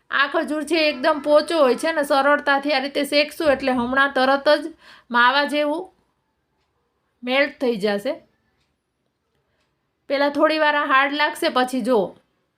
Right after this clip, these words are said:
બે ત્રણ મિનિટની અંદર જ થોડુંક શેકશું ને એટલે એકદમ સરસ એનું આ, અ, બાઇન્ડ થવા લાગશે અને આ મિશ્રણ એકદમ સરસ ગોળા જેવું બની જાય અને પેન છોડવા લાગે એટલે આપણે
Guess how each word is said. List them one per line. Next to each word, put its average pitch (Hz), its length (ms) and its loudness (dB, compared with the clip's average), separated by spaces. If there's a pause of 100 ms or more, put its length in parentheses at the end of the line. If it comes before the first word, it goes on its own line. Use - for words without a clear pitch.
(120)
બે 277 180 2
ત્રણ 320 280 2
મિનિટની 311 380 -6
અંદર 285 360 2
જ 277 40 -4
થોડુંક 294 500 2
શેકશું 294 440 -2
ને 262 120 -2
એટલે 247 260 -2
એકદમ 262 500 -2
સરસ 285 360 2
એનું 285 320 0
આ, 302 180 2 (480)
અ, 226 380 -2 (520)
બાઇન્ડ 277 400 -2
થવા 226 220 2
લાગશે 208 340 0
અને 311 120 0
આ 269 220 2
મિશ્રણ 294 440 -2
એકદમ 302 500 0 (340)
સરસ 285 260 4
ગોળા 269 420 2
જેવું 311 300 -2
બની 311 300 0
જાય 254 340 -4 (320)
અને 254 160 -4
પેન 269 320 0
છોડવા 294 360 4
લાગે 302 300 0
એટલે 247 300 -2
આપણે 254 340 0